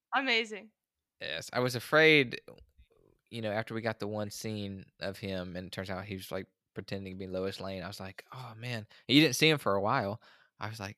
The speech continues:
Speaker 2: "Oh, this is gonna be all we see
Speaker 1: Wait,
Speaker 2: of him."
Speaker 1: he was pretending to be Martha, right?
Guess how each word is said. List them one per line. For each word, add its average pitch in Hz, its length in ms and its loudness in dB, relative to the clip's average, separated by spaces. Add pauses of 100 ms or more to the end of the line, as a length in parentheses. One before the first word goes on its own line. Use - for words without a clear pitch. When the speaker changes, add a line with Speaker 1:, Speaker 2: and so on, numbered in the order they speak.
Speaker 2:
"Oh, 113 300 -10
this - 200 -6
is 113 120 -12
gonna 107 140 -6
be 104 200 0
all 101 240 2
we 101 100 0
see - 180 -4
Speaker 1:
Wait, 110 80 2
Speaker 2:
of 95 120 -2
him." - 240 -14
Speaker 1:
he 269 180 -4
was 311 120 0
pretending 311 280 -4
to 269 60 -6
be 269 140 0
Martha, 208 420 -2
right? 190 300 -4